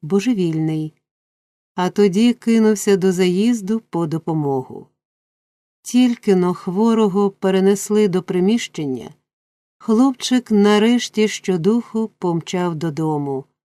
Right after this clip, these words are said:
надолужуючи згаяний час. Біжучи, він зачудовано і не без страху міркував про дивну поведінку незнайомця.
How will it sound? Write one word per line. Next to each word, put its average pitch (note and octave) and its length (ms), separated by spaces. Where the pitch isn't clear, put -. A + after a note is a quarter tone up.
надолужуючи F3+ 1000
згаяний D#3 640
час. - 460
Біжучи, F3+ 720
він G#3+ 360
зачудовано G#3+ 840
і G#3 220
не G3 140
без E3+ 200
страху A3 520
міркував F#3+ 720
про F3+ 280
дивну F#3 420
поведінку E3 680
незнайомця. C#3+ 840